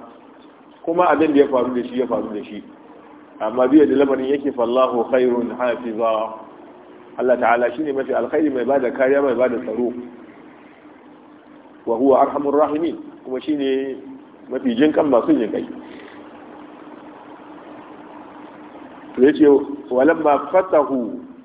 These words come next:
mata'ahum," yayin da suka bude kayayyakin su, wanda suka sayo daga can Misra kenan, "wajadu bida'atahum," sai suka samu kudaden su ruddat ilayhim.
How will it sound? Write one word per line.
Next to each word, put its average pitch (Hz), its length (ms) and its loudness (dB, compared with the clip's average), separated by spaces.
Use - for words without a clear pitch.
mata'ahum," 120 720 -2
yayin 139 240 0
da 139 80 -8
suka 135 140 -4
bude 151 380 2
kayayyakin 131 680 2
su, 110 100 -8
wanda 120 240 -4
suka 160 340 4
sayo 160 420 6
daga 123 240 -2
can 156 200 2
Misra 151 320 4
kenan, 143 300 4
"wajadu 160 460 6
bida'atahum," 139 720 4
sai 143 120 2
suka 156 280 2
samu 320 640 4
kudaden 147 600 4
su 139 120 2
ruddat 139 460 2
ilayhim. 123 580 -2